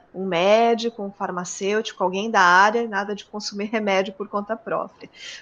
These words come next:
Professora, voltando ao tema da divulgação científica,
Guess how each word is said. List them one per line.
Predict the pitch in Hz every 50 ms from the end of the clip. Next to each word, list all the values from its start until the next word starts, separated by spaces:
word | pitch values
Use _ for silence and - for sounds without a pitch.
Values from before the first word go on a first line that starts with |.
| _ _ _ _
Professora, | - 254 285 - 330 - 339 311 311 339
voltando | 311 302 311 311 311 302 320 392 403 359 339
ao | 330 339
tema | 339 - 302 294 277 269
da | 240 240 247
divulgação | 233 233 220 226 214 220 214 214 - 220 214
científica, | 214 - - 185 185 175 - - - 254 254 247 - - 165 - - 165 151 -